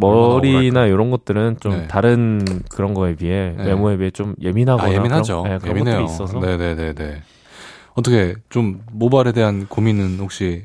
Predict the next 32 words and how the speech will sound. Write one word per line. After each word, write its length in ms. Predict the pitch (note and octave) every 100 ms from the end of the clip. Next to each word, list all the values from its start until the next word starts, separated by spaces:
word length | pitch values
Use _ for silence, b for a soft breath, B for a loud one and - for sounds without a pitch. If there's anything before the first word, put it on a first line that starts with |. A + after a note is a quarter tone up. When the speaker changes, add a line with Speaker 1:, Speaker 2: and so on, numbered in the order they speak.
| -
Speaker 1:
이게 400 | A#2 G#2 G2+ G2
Speaker 2:
어떠세요? 320 | F#2+ F2 D#2 E2+
Speaker 1:
사실 240 | B2 A#2
Speaker 2:
네. 60 | F#2+
Speaker 1:
이제 100 | F#2+
저희 500 | A2+ A2 G#2+ G#2 F#2+
나이대 500 | F#2+ G2+ - G#2 F#2+
Speaker 2:
네. 140 | -
Speaker 1:
주변 200 | F#2 G2+ G2+
친구들은 1040 | D#3+ E3 D#3 C3+ A2+ G#2+ G2+ F#2 E2 D#2 - -
Speaker 2:
네. 80 | G2
Speaker 1:
이제 120 | F#2
슬슬 300 | - D#3+ C3+
오잖아요. 600 | F#3 G3+ B2 E2+ D#2 F2+
Speaker 2:
많이들 260 | F2+ F#2 F#2
와요. 240 | D#2 C#2+ D#2+
Speaker 1:
네, 160 | E2+ F2
그래서 240 | G2+ A#2
<laughs> 1000 | A#2+ D#3+ G2 - - - - - - -
이런 280 | C3 D#3 F#3
얘기를 460 | D3+ B2+ D3 B2 F#2
Speaker 2:
<laughs> 400 | - B2 - D#3+
네. 220 | A2 G2 F2
Speaker 1:
하게 340 | - G#3+ A3+
되고, 360 | C#3+ G2 B2 A2
Speaker 2:
네. 380 | G#2+ F#2+ F2 F2
Speaker 1:
네, 120 | F#2
많이 220 | F2 A2
하게 220 | C#3 F#3+
되더라고요. 440 | C#3+ G2 E2+ F2 E2+
Speaker 2:
네. 60 |
Speaker 1:
그래서 300 | E2 G#2+ G2